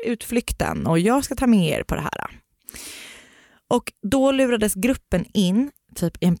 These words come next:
på en plats där de inte kunde fly. Typ i en ravin eller i typ, eh, du vet, n-, någonstans där det var så här, "Okej, nej, här kommer vi inte fram."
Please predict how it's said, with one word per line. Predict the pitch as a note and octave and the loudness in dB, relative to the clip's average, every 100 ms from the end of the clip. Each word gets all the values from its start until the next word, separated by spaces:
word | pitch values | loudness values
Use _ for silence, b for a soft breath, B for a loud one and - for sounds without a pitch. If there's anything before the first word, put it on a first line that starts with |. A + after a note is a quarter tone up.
| _ | _
på | F#3+ | 2
en | F#3 | 2
plats | - F3+ - - - | 0 -4 -2 -2 -2
där | F3+ F#3 | -2 2
de | F3+ | 2
inte | E3 - | 2 0
kunde | F3 E3+ | 0 0
fly. | - - - - | -2 -4 -12 -6
Typ | F3+ E3+ | -2 0
i | E3 | 2
en | E3 | 2
ravin | F3 E3 A#3 A#3 A3 A3 G#3+ G3 | 0 2 2 4 4 6 6 4
eller | F3 E3+ E3 D#3+ | 2 0 0 0
i | E3 | 0
typ, | - - - - | -2 -4 -6 -6
eh, | - - - - - _ _ B B B B | -4 -2 -4 -6 -10 _ _ B B B B
du | F#3 F#3 | -2 -2
vet, | - - - | -2 -10 0
n-, | G#3 G#3 | 0 4
någonstans | G#3 A3 G#3 - D3 D3+ | 4 4 2 0 -4 -4
där | - | -4
det | C#3 | -4
var | |
så | - | -4
här, | - - | -6 -6
"Okej, | - F3+ E3+ E3 - _ _ _ - | -4 0 2 0 -4 _ _ _ 0
nej, | G#3 B3 F3+ | 2 2 0
här | F#3 B3+ C#4+ | 2 2 2
kommer | C4 | 2
vi | G3+ | 2
inte | - | 2
fram." | - - - | -4 -6 -8